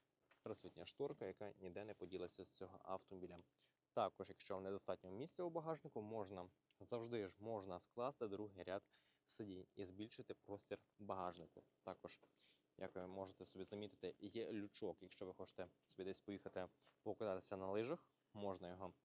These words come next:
ложити та запихати сюди якісь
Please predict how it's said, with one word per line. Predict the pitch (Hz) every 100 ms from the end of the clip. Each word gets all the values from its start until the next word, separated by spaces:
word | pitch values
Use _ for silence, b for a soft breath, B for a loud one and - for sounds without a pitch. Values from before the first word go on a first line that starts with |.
| _ _ _ _ _ _ _
ложити | 113 113 101 127 - 175 - _
та | 127 147 - _ _ _ _ _ _ _ _ -
запихати | 101 101 101 131
сюди | - - 101
якісь | 101 101 -